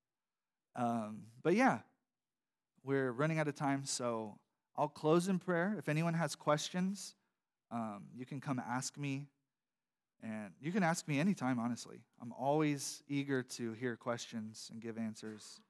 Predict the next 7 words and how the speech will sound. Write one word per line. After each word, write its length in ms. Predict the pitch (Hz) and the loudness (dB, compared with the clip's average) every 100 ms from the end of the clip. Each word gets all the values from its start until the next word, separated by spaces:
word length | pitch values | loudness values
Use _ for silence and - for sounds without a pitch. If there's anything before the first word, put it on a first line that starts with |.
| _ | _
if 140 | 123 123 | -8 -6
I 80 | 117 | -4
have 240 | 117 113 | -2 -2
'em. 200 | 113 117 - _ _ _ _ _ _ | -4 -8 -14 _ _ _ _ _ _
Um, 520 | 113 113 107 107 107 - _ _ _ _ _ _ | -6 -4 -4 -8 -16 -20 _ _ _ _ _ _
but 120 | 127 | 0
yeah, 180 | 180 151 | 2 2